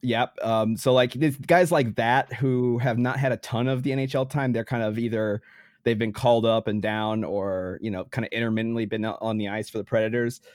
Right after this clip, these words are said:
They're probably gonna get a good look at those guys while, and then, you know, here in, what, two days, right? Uh, they'll send, they'll send the handful of guys that are still eligible back down to the A H L for the, get them going, 'cause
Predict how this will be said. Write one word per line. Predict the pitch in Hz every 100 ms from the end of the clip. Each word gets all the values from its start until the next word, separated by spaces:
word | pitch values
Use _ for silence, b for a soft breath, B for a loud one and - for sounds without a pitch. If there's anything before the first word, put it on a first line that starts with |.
| b -
They're | 131
probably | 143 143 139
gonna | 131
get | 107 123
a |
good | 110 113
look | 107 113
at | 113
those | 107 107 113
guys | 127 127 139 135
while, | 113 110 107 107 101
and | 120
then, | 117 110 107 107 _ _ _ _ _
you | 123
know, | 101 95
here | 117 117
in, | 113
what, | 113 110
two | - 120
days, | 113 131 101
right? | 98 107 123 - b b b b _
Uh, | 95 101 101 98 -
they'll | 110 110 107
send, | - 113 107 101
they'll | 110
send | - 113 110
the | 107
handful | 113 113 110 107
of |
guys | 104 107 107
that | 101
are | 101
still | - 104
eligible | 107 107 104 90 92
back | 107 101
down | 110 101
to | 92
the | 95
A | 92
H | -
L | 107 101 90
for | - 104
the, | -
get | - 101
them | 107 101 98
going, | 98 95 92
'cause | 101 98